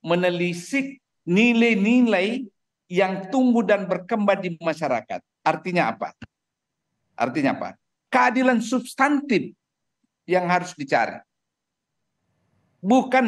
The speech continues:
sekedar kali-kali statistik, angka.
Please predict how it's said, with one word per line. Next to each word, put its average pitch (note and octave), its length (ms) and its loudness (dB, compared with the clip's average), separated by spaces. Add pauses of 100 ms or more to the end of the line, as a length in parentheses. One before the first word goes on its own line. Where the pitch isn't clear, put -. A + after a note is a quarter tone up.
sekedar G#3 800 0 (320)
kali-kali G3 640 0
statistik, - 1040 -4 (560)
angka. G#3+ 720 2